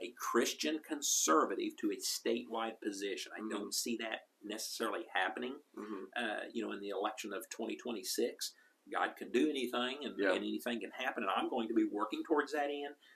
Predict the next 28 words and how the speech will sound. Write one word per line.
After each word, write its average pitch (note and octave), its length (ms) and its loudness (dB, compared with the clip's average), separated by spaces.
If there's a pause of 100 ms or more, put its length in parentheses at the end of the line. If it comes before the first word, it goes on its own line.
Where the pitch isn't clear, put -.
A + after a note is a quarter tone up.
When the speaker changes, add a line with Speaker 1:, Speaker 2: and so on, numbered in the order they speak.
(240)
Speaker 1:
but B2 160 0
that's A2+ 260 0
just A2 220 0
the - 100 -2
harsh - 420 -2
reality F#2+ 840 -6
that, F#2+ 320 -4
Speaker 2:
Yeah. F#2+ 80 -2
Speaker 1:
uh, - 580 -10
uh, G#2 140 -4
it's, - 180 -4
it's, - 280 -4
it's, - 300 -6
we, A2 200 0
we've B2 180 0
got G#2 200 4 (100)
everything A2 420 -2
at G#2+ 60 2
our G#2+ 100 0
fingertips. - 560 -8
Our G#2 140 0
Speaker 2:
Mm-hmm. G#2 160 -6
Speaker 1:
Constitution G2+ 800 -4
is F2+ 140 -6
an F2+ 100 -8
amazing G2 560 -8
document. G#2 420 -2
Our E2 120 -4